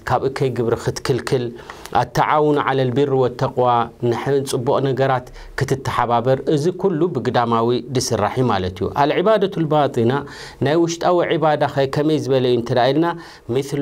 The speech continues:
ልመሓባ ወልኸውፍ ወረጃ፣ ምፍታው ትእዛዛት ናይ ረቢ ምፍታውን፣ ረቢ ስብሓን ወተዓላ ምፍታውን፣ ረሱል ሰለላሁ ዐለይሂ ወሰለም ምፍታው፣ እዚ ኣብ ምንታይ እዩ ቦትኡ እንተ ደኣ ኢልካ ናይ ውሽጣዊ ናይ ልቢ ማለት እዩ። ከምኡ እውን ምፍራሕ ካብ ረቢ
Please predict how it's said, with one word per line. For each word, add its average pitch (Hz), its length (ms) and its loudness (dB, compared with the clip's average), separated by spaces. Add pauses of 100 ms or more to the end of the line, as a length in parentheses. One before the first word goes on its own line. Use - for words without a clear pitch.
ልመሓባ 139 540 -2 (460)
ወልኸውፍ 127 600 0
ወረጃ፣ 113 440 0 (720)
ምፍታው 135 500 0 (680)
ትእዛዛት 127 560 0
ናይ 123 160 0
ረቢ 117 240 0
ምፍታውን፣ 107 500 0
ረቢ 117 220 0
ስብሓን 123 360 -2
ወተዓላ 117 420 0
ምፍታውን፣ 110 500 -2
ረሱል 117 280 0
ሰለላሁ 120 500 0
ዐለይሂ 117 280 0
ወሰለም 120 540 0
ምፍታው፣ 127 380 0
እዚ 135 160 2 (320)
ኣብ 123 160 0
ምንታይ 143 320 0
እዩ 123 180 -2
ቦትኡ 123 300 2
እንተ 120 160 2
ደኣ 95 140 2
ኢልካ 131 220 -2
ናይ 175 160 2
ውሽጣዊ 123 460 0
ናይ 120 160 2
ልቢ 107 220 0 (120)
ማለት 98 360 0
እዩ። 95 100 -2 (420)
ከምኡ 143 240 2
እውን 147 220 2
ምፍራሕ 135 360 0
ካብ 117 220 0
ረቢ 113 160 2